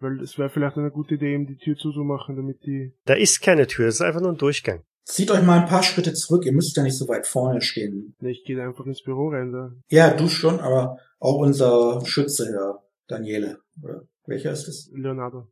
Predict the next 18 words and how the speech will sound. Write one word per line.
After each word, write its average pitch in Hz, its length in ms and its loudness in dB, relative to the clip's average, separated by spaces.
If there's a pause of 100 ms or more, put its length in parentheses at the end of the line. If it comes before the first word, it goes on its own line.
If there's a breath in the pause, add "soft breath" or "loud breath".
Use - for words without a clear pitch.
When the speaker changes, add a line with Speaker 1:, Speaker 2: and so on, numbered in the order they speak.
Speaker 3:
Leonardo. 104 600 -8 (300 soft breath)
Der 120 120 -2
soll 131 220 2
da 135 80 8
nicht 131 240 0
so 127 360 0
in 135 200 0
dem 120 120 -6
Durchgang 135 340 4
stehen, 127 300 0
wo 120 80 0
ihn 120 120 2
jeder 120 300 2
aus 117 120 -2
der 120 100 2
Wäscherei 113 320 0
sehen 175 240 0
kann, 160 260 0